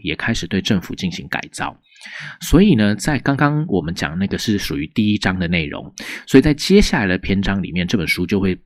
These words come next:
透过包括，呃，中央政府的改造、地方控制、军队、特务组织，还有土地改革这些事务上去进行一些比较具体的探讨。这些，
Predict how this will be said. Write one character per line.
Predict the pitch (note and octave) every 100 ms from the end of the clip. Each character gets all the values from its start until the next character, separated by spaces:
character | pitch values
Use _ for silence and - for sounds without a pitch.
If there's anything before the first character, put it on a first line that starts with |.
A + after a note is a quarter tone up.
| _
透 | - G#2
过 | F#2+ F#2+ E2
包 | F#2 F#2
括， | - A2 -
呃， | D#2 C#2+
中 | - A2+ A#2+
央 | B2
政 | B2 G2
府 | -
的 | D2
改 | - A1+
造、 | - E2+ D#2+
地 | - G#2
方 | G2+ G2+
控 | A#2 F#2+
制、 | - G#2 E2 - -
军 | - A#2+ G#2+
队、 | A#2 F#2+
特 | - C3+ B2
务 | G#2+
组 | - -
织， | - F#2+ G#2+
还 | - F#2+
有 | F#2+
土 | - E2+
地 | A#2+
改 | - C#2+
革 | - D#2
这 | F2+
些 | F#2 F#2+
事 | - A2
务 | F#2+
上 | F2 F#2+ E2+
去 | - - G2 F2
进 | - B2 G2
行 | - E2+
一 |
些 | F2 F2 E2+ -
比 | E2 D#2
较 | - C3+ G#2+
具 | - C3
体 | F#2 - - -
的 | C2 - - - -
探 | - F2 E2+
讨。 | - - _
这 | - E3
些， | - D3+ D3 -